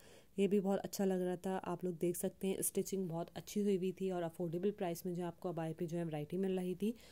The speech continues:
अब चलते हैं एक नेक्स्ट शॉप पर। यहाँ पे आपको जो हैंड पेंटिंग जो है दुपट्टे मिल रहे थे, इसमें एम्बेलिशमेंट हुई हुई थी और इस दुपट्टे के इन्होंने प्राइस बताए थे एट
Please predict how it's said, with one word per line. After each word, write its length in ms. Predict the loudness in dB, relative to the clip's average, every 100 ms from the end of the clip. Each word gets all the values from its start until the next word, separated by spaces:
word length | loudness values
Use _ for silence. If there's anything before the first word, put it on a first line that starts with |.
| -2
अब 140 | 0 2
चलते 340 | 4 4 4 4
हैं 160 | 4
एक 120 | 2 -2
नेक्स्ट 380 | -2 0 -2 -4
शॉप 200 | -6 -6 0
पर। 160 | 2 2 -4 -20 -16 -12 -12 -2 6
यहाँ 140 | 6 8
पे 120 | 8
आपको 280 | 8 8 6
जो 140 | 6
हैंड 280 | 6 6 6
पेंटिंग 460 | 6 6 6 6
जो 100 | 6
है 60 | 6
दुपट्टे 380 | 6 4 4 4
मिल 140 | 6
रहे 100 | 6
थे, 100 | 6
इसमें 220 | 2 2 2
एम्बेलिशमेंट 640 | 4 4 2 2 2 4
हुई 100 | 6
हुई 100 | 6
थी 100 | 4
और 160 | 4 4
इस 160 | 2 0
दुपट्टे 300 | 0 2 2
के 60 | 2
इन्होंने 200 | 2 2
प्राइस 320 | 2 2 2
बताए 180 | 0 0 0
थे 40 | 0
एट 180 | 0